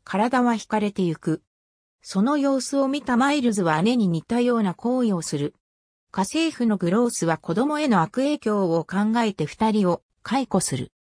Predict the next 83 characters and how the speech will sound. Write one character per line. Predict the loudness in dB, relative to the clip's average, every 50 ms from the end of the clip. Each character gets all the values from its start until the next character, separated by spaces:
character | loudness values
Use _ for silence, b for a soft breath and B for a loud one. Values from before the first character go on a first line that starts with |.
| _ _ _ _ _ _ _
フ | _ -2 0
ロ | 0 0 0
ー | 0
ラ | 0 0 0
た | -2 -4
ち | -2 0 0
は | 0 0
二 | -2 -4 -6 -4 -4
人 | -2 0 0 0
を | 2
別 | 2 -2 -2 -2 -4
れ | -4 -4 -4
さ | -4 -6 -4
せ | -6 -6 -6
た | -6 -4
く | -2 0
な | 0 0 0
い | -2
と | -2 -4 -2
思 | -2 0 -2 -2 -2
い、 | -2 -4 -6 _ _ _ _ _ _
ジ | -2 -2
ェ |
ス | -2 0 -4 -2
ル | 0 0
に、 | 0 0 -2 -4 _ _ _ _ _
池 | -4 -4 -2 -2 -2 -2
の | -2 -2
向 | -4 -4 -2
こ | -2 -2 0
う | 2
の | 0 0
小 | 0 0 0
屋 | 0 0 0
で、 | -2 -4 -6 -6 _ _ _ _
ク | -2 0 2
イ | 2 2
ン | 0 0
ト | 0 0
が | 2 2 2
待 | 2 0 -2 -4
っ |
て | _ -2 0
い | 0 2
る | 0 0
と | -2 0 -2 -2
教 | -2 -2 -2 0
え | 0 2
る | 0
が、 | 0 0 -2 -4 -6 _ _ _ _ -2
ボ | 0 0 0
ー | 0
ト | 0 2
に | 2 2 2 0
は | -2 -2 -4 _ _ _ _ _
穴 | 0 0 2 2
が | 2 0 0 0
開 | 0 -2
い | -2
て | _ -2 -2
い | -2 -4
た。 | _ -10 -10 -10 _ _ _ _ _ _ _ _ _ _ _ _ _
ジ | -2 0
ェ | 0
ス | 0 -4
ル | -2 -2 0
の | 0 2
遺 | 0 0 -2
体 | -2 -2 0 0 0
を | 2
見 | 2 0 0 -2
つ | -4
け | -6 -6 -4
た | -4 -4
ク | -2 0 0
イ | 0 2
ン | 0 -2
ト | -2 -2 0
は | 0 -2
酒 | -2 -4 -8 -4 -2 0 2
を | 2 2
煽 | 2 2 2 0 0
る。 | -2 -4